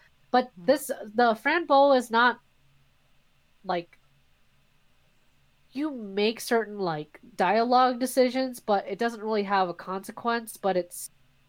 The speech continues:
Speaker 1: it's pretty dark. Like, both games are dark.
Speaker 2: Mm.
Speaker 1: So, but yeah, they're both indie games. So, like, I, I love indie games. Like, I think it's great. Like, I think they're definitely, like, underrated for sure sometimes.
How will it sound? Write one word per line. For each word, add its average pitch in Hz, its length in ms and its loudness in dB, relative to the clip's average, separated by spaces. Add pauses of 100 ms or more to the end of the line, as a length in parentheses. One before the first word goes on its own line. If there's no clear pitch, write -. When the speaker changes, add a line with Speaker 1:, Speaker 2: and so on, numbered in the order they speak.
Speaker 1:
it's 233 200 0
pretty 247 300 0
dark. 175 320 0
Like, 202 180 -2
both 247 200 2
games 262 260 -2
are 208 80 2
dark. 160 520 -6 (880)
Speaker 2:
Mm. 120 760 -12
Speaker 1:
So, 226 220 2
but 202 200 0
yeah, 196 140 2
they're 180 100 2
both 220 200 0
indie 208 280 -8
games. 175 360 -8
So, 170 180 -2
like, 170 380 -4
I, 190 180 -6
I 208 180 0
love 196 380 4
indie 180 280 -8
games. 160 460 -10
Like, 160 160 -8
I 180 80 -4
think 294 160 -6
it's - 160 0
great. 202 440 2
Like, 185 180 -2
I 220 60 -2
think 339 180 -6
they're 269 100 0
definitely, 208 400 -2
like, 175 200 -4
underrated 170 680 -4
for 160 180 -8
sure 151 520 -8
sometimes. 160 720 -12